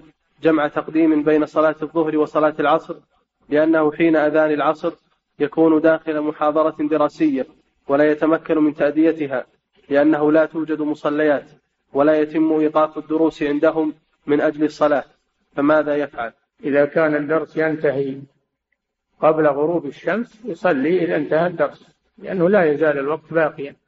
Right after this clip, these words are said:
Speaker 2: يصلي إذا انتهى الدرس قبل غروب الشمس، ولا حاجة إلى الجمع. نعم.
Speaker 1: أحسن الله إليكم سماحة الوالد. يقول السائل: عندنا خارج هذه البلاد إذا مات أحد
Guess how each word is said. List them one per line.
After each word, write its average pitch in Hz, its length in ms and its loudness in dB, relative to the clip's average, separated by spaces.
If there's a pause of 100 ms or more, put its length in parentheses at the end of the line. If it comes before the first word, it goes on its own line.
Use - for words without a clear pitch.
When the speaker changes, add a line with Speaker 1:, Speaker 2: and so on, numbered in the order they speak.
(140)
Speaker 2:
يصلي 180 580 0
إذا 233 120 0
انتهى 147 280 -2
الدرس 139 400 -4 (320)
قبل 156 220 2
غروب 139 340 2
الشمس، 131 600 -6 (640)
ولا 160 200 0
حاجة 139 420 0
إلى 131 120 -2
الجمع. 131 300 -4 (640)
نعم. 135 220 -6 (720)
Speaker 1:
أحسن - 200 -6
الله 151 160 4
إليكم 151 260 -2
سماحة 143 420 -2
الوالد. 151 320 2
يقول 147 260 -2
السائل: 160 560 -2 (540)
عندنا 165 360 4
خارج 160 420 -2
هذه 156 380 -2
البلاد 156 420 -2 (520)
إذا 143 180 0
مات 160 320 0
أحد 156 580 -2